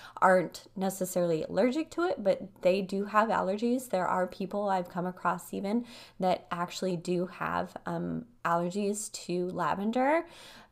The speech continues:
but people just have sensitivities to smells overall, so keep that in mind. Uh, so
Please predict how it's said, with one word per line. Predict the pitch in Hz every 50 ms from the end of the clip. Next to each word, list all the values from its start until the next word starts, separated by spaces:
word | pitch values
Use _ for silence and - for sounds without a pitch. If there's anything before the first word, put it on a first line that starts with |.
| _ _ _
but | - 214 202 214 -
people | - 294 285 339 320
just | - 302 269 -
have | - 240 208
sensitivities | - - - 202 202 196 - 196 - 202 185 175 185 185 185 170 - -
to | - 175
smells | - - - - 175 180 175 165 151 170 165 - -
overall, | - 160 - 170 165 160 190 247 277 202 - - 190 - -
so | - - - - 185 180
keep | 175 - - - 214 214 214 -
that | 185 175 - -
in | 175 165 160
mind. | 175 208 262 240 196 - - - - - - - - - - - - - - - - - - - _ _ -
Uh, | 202 202 190 185 180 180 - - - - - -
so | - - 233 220